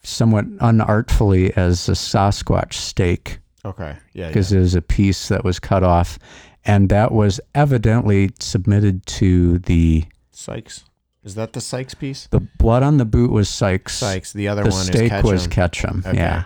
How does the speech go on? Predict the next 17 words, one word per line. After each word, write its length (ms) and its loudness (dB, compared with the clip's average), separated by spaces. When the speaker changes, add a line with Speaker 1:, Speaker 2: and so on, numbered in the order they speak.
Speaker 2:
Which 180 -14
is 360 -14
unfortunate. 640 -10
Speaker 1:
Yeah. 260 0
Speaker 2:
Uh, 340 -8
uh, 80 -14
that's 360 -12
gonna, 200 -12
there's 180 -20
gonna 140 -20
be 220 -20
angry 440 -16
comments 400 -18
about 120 -20
that. 760 -16
Um, 440 -2
the, 500 -2